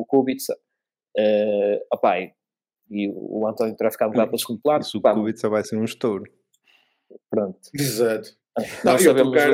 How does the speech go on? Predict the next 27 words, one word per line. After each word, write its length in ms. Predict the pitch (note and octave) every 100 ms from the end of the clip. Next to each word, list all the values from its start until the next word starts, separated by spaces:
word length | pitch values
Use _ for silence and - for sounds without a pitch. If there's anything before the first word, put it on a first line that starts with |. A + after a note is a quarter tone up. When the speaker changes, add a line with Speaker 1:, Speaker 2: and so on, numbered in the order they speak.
| -
Speaker 1:
o 40 |
Speaker 3:
trocar, 340 | - D#3+ E3 E3
é 60 | E3+
assim, 360 | D#3 C3+ A#2 - F3 B2+
no 80 | D3
meio 200 | D3 D3
disto 220 | C#3 B2
tudo 160 | E3+ D#3
haverá 300 | C#3 A#2 A#2
alguma, 420 | A2 A2 A#2 A2+ F#2+
alguma 440 | G#2+ A2+ A2+ A#2
verdade. 480 | G#2 G2+ F#2 E2+ D#3 - -
Speaker 1:
É 160 | G#3+ D#3+
isso, 200 | - -
não 60 |
Speaker 3:
Eh, 40 | D3
Speaker 1:
sabemos 320 | C#3+ C#3+ C#3
o 20 |
que 20 |
é 140 | C#3+ C#3
que 60 |
é 40 | C#3+
Speaker 3:
sinceramente, 180 | C3+ C#3+
Speaker 1:
aqui 40 | C3+
verdade 280 | D3 C#3+ C#3
ou 100 | C#3+
não, 140 | C#3+